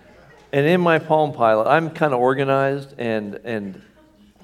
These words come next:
I like to-dos, and I like getting rid of my to-dos and all that stuff,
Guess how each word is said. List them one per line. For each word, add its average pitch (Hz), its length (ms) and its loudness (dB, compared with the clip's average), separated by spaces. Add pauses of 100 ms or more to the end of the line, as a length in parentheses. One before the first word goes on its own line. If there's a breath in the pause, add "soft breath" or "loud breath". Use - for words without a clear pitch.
I 123 120 -2
like 127 260 2
to-dos, 117 500 -6
and 107 80 -12
I 107 40 -6
like 107 180 -6
getting 110 180 -6
rid 110 140 -6
of 113 80 -10
my 107 160 -6
to-dos 104 500 -12
and 90 140 -20 (260)
all 113 160 -2
that 113 160 4
stuff, 120 320 -6